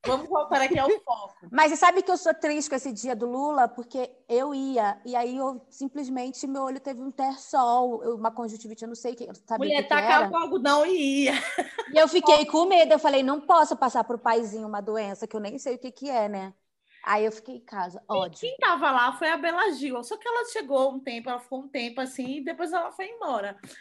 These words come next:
Speaker 1: E como eu tava do lado de cá, dava pra ver todo mundo. Aí eu fiquei, eu ficava pra Ana, "Olha a Bela Gil." Aí ela, "Aonde?" A gente se fofocando
Speaker 2: É.
Speaker 1: no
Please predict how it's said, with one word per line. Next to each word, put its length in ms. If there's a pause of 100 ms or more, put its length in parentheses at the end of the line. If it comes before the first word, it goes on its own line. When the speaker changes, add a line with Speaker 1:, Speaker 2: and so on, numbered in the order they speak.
(320)
Speaker 1:
E 300
como 180
eu 60
tava 180
do 80
lado 180
de 40
cá, 160
dava 240
pra 140
ver 180
todo 240
mundo. 400
Aí 120
eu 80
fiquei, 380
eu 80
ficava 300
pra 220
Ana, 180
"Olha 220
a 20
Bela 240
Gil." 340
Aí 140
ela, 220
"Aonde?" 420
A 80
gente 240
se 100
fofocando 560
Speaker 2:
É. 40
Speaker 1:
no 120